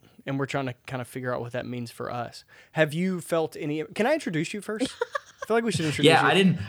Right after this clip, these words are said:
Speaker 2: I was, I was gonna ask if we were recording. I was like, "Man, this is a good conversation.
Speaker 1: Yeah.
Speaker 2: I hope we're recording
Speaker 1: So,
Speaker 2: on this."
Speaker 1: uh, we're recording on our end. I don't know, uh, how it's going in Louisiana, but, uh, so
Speaker 2: <laughs> Who knows?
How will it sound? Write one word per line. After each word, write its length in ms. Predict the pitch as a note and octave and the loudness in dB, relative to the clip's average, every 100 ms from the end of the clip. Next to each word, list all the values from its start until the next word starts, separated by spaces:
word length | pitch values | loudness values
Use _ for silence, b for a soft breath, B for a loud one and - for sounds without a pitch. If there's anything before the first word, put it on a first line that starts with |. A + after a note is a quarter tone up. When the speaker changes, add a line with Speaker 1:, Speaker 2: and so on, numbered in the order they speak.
| - | 4
Speaker 2:
I 100 | D#3 | 6
was, 220 | D#3+ - | 6 4
I 80 | D3 | 4
was 80 | |
gonna 160 | D#3+ F#3+ | 6 4
ask 240 | C#3 D#3+ D3+ | 4 4 4
if 100 | C3+ | 4
we 120 | D#3+ | 4
were 80 | C#3+ | 4
recording. 500 | B2+ - E3 F#3 E3+ | 2 4 4 6 4
I 60 | |
was 80 | B2 | 2
like, 120 | A#2+ | 2
"Man, 180 | D#3 E3+ | 2 2
this 100 | G3+ | 2
is 60 | - | 2
a 20 | |
good 160 | C3+ C#3 | 2 4
conversation. 560 | D3+ G3+ G#3 C#4+ A2+ | 2 2 0 0 2
Speaker 1:
Yeah. 120 | F3 C#4 | 6 6
Speaker 2:
I 60 | |
hope 140 | D#3+ F3+ | 6 2
we're 100 | E3 | -4
recording 340 | C#3+ A#3 A#3 | -2 2 4
Speaker 1:
So, 200 | G#3 G3+ | 6 8
Speaker 2:
on 20 | F#3 | 8
this." 60 | |
Speaker 1:
uh, 120 | E3 E3+ | 4 2
we're 200 | E3+ A3+ | 6 6
recording 300 | B3 G#3 F#3+ | 8 4 4
on 80 | D#3 | 4
our 180 | D#3 D3+ | 4 4
end. 160 | C3+ D3 | 4 2
I 40 | |
don't 100 | D#3+ | 2
know, 160 | D3+ D3 | 0 0
uh, 420 | C#3+ C#3+ D#3 E3 | 0 0 -2 -2
how 200 | D3 D3 | 2 2
it's 140 | C#3+ | 0
going 200 | - C#3+ | -2 0
in 120 | C#3+ C#3 | 0 -2
Louisiana, 420 | C#3+ C3+ C#3 B2 | -4 -2 -4 -4
but, 340 | C3+ C#3 - | -4 -4 -4
uh, 400 | C#3 B2+ B2+ - - _ | -2 0 -2 -6 -14 _
so 340 | - A2 D#3 D3+ | 2 6 6 6
Speaker 2:
<laughs> 580 | F3 - - - - - | 4 2 -6 -18 -16 0
Who 100 | A#2 | 4
knows? 240 | F2 F2 | 4 0